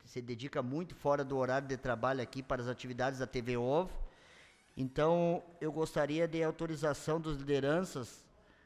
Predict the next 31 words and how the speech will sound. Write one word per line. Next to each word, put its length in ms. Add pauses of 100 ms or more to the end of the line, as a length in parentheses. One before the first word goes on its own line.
(220)
da 220
nossa 480
casa 400
para 560
incluir 520
na 120
ordem 220
do 60
dia 220
essa 180
moção 380
em 40
nome 220
do 160
poder 640 (400)
de 120
todos 500
os 120
vinte 200
e 60
um 180
vereadores. 880 (800)
Pelo 220
presente, 520
solicitamos 560
o 20
encaminhamento 640
do 100
plenário 400
dessa 240
casa, 520